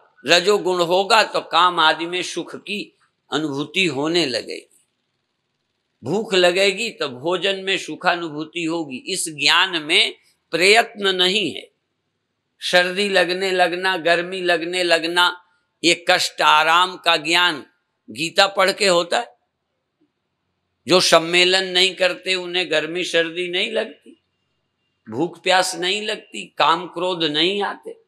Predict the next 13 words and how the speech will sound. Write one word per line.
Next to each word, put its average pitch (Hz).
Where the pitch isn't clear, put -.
जितना 202
ज्ञान 196
है 220
नैसर्गिक 196
है, 147
नेचुरल 196
है, 165
प्राकृतिक 185
है, 147
इसलिए 208
त्रैगुण्य 214
विषया 139
वेदा, 101